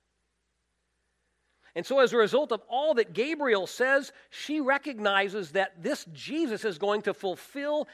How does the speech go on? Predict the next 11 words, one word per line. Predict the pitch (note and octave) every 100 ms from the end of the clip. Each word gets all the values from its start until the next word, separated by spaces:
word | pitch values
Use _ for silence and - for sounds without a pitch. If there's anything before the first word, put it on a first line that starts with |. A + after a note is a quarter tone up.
| - -
ancient | D4 - C#4 -
prophecies | - B3+ C4+ A3+ - G3+ -
because | G3+ G#3+ G3+
he | G#3
will | F3+ F3
occupy | - C4+ - B3+ - G#3
the | F3+ D#3+
throne | F#3+ F3+ D#3+
of | C#3
David | B2 G3 A3+ A3+ G#3+ - -
forever. | - F#3 E3 - F3+ E3+ G3